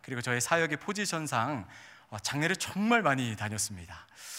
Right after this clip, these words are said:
어, 사역에 있어서 장례식은 이 뗄래야 뗄 수 없는 관계인 것 같습니다. 아, 그런데요, 제가 그 많은 장례식을 다니면서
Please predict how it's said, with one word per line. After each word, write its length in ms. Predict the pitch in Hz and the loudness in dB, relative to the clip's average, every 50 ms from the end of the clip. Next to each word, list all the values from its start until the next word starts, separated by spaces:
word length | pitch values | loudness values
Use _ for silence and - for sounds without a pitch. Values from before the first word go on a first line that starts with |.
| - - - - - - | -10 -10 -10 -10 -10 -6
어, 60 | - | -2
사역에 420 | 139 - - 240 254 254 254 233 220 | 0 2 6 8 8 10 8 8 6
있어서 580 | 196 - 202 180 - 175 170 165 156 151 143 | 4 4 2 2 4 4 4 4 4 4 2
장례식은 840 | 131 - 131 127 139 156 160 - - 131 151 180 185 143 107 95 92 - | 0 -2 -2 0 2 2 2 2 0 0 -2 -2 0 -2 -2 -4 -6 -8
이 80 | 127 | -10
뗄래야 540 | 123 - 196 202 214 214 208 208 208 196 202 | 0 4 4 6 8 8 10 10 8 8 6
뗄 160 | 233 254 254 | 2 2 2
수 220 | 226 - - 220 180 | 2 0 2 2 0
없는 540 | 143 135 131 131 135 135 131 131 127 117 - - - - - - | 0 0 0 0 0 0 0 0 -2 -4 -8 -12 -18 -20 -12 -2
관계인 580 | - 127 117 123 135 160 156 135 123 117 113 | 0 2 2 2 4 4 4 4 4 0 -2
것 180 | 107 110 104 104 - - | -2 -4 -4 -6 -8 -10
같습니다. 600 | - 104 101 - 147 131 107 92 - - - - - - - - - - | -6 -2 -2 -2 -2 -2 -4 -8 -10 -14 -16 -18 -20 -20 -20 -20 -12 -10
아, 80 | 123 | -8
그런데요, 600 | 117 - 127 127 123 117 113 127 160 139 92 87 - - - - - - | -4 -2 0 0 0 2 2 2 2 0 -2 -4 -10 -16 -18 -20 -12 -4
제가 220 | - - 151 156 | -2 2 4 4
그 140 | 160 - 180 | 4 4 2
많은 440 | 170 151 113 110 127 165 185 196 185 | 2 2 2 2 4 2 2 2 0
장례식을 680 | - - 127 127 139 151 160 151 - 170 156 165 156 143 | -2 -4 -4 -2 0 0 0 0 -2 -2 0 -2 -2 0
다니면서 880 | - 117 120 143 156 147 135 131 120 - 110 107 120 139 131 101 95 | 0 -2 0 0 0 0 0 -2 -2 -2 -2 -2 -2 -2 -2 -4 -6